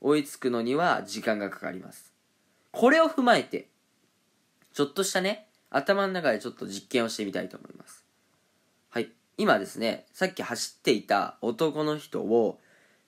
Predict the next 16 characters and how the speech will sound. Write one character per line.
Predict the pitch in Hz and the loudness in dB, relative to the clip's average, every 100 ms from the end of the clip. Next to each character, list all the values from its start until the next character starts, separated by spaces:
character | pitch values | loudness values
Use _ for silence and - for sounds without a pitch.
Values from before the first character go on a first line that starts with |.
| _ | _
光 | - - - 339 226 | -12 2 4 4 2
と | 131 | -2
し | - - | -2 2
て | 180 175 _ _ - | 2 2 _ _ -6
置 | 117 - | -6 -2
き | - | 0
換 | 113 | 2
え | 107 | 2
て | 165 | -2
考 | 156 110 101 | -2 -4 -4
え | 87 | -8
て | - | -12
み | - | -16
ま | 98 | -16
す。 | - - - _ _ _ _ _ | -18 -18 -20 _ _ _ _ _
光。 | - - 110 92 | -6 0 0 0